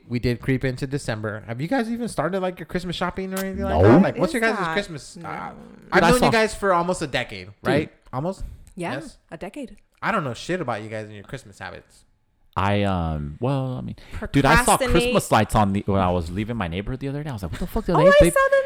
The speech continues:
Speaker 2: I was like, "Why the
Speaker 3: yeah.
Speaker 2: fuck they put those up already?" And then I was like, "Oh, wait, it's December first." I was like, "Oh,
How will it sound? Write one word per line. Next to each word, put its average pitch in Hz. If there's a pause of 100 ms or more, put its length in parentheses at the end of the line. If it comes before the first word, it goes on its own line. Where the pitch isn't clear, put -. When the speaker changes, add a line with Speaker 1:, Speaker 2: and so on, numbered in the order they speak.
Speaker 2:
I -
was 160
like, 143
"Why 156
the 240
Speaker 3:
yeah. 233
Speaker 2:
fuck -
they 196
put -
those 165
up 85
already?" 69 (640)
And 95
then 98
I 90
was 80
like, 76
"Oh, 165
wait, 82
it's -
December -
first." -
I -
was 57
like, -
"Oh, -